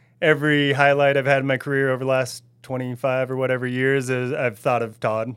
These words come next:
you know, like, "Oh, he's gonna love when he sees this," you know, and, uh, <laughs> but, uh, he gave me so much, which will come up in our conversation here. And, um, but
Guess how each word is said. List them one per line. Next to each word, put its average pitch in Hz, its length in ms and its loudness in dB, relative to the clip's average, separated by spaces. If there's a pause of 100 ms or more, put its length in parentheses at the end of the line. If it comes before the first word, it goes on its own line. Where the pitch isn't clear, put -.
you 135 100 -8
know, 120 120 -4
like, 113 120 -4
"Oh, 123 240 -4
he's 113 180 -8
gonna 104 200 -10
love 117 380 -6
when 120 100 -8
he 117 100 -8
sees 120 320 -10
this," 117 340 -6
you 123 120 -8
know, 110 160 -4
and, 113 140 -6
uh, 107 180 -6 (260)
<laughs> - 280 -20
but, 156 100 4
uh, 151 180 6
he 180 80 2
gave 175 160 4
me 151 80 0
so 165 180 2
much, 135 280 0
which 135 180 -6
will 127 260 0
come 127 220 -2
up 117 140 -6
in 120 60 -6
our 117 80 -8
conversation 117 600 -6
here. 113 340 -4 (520)
And, 127 180 -2
um, 123 300 2
but 160 220 0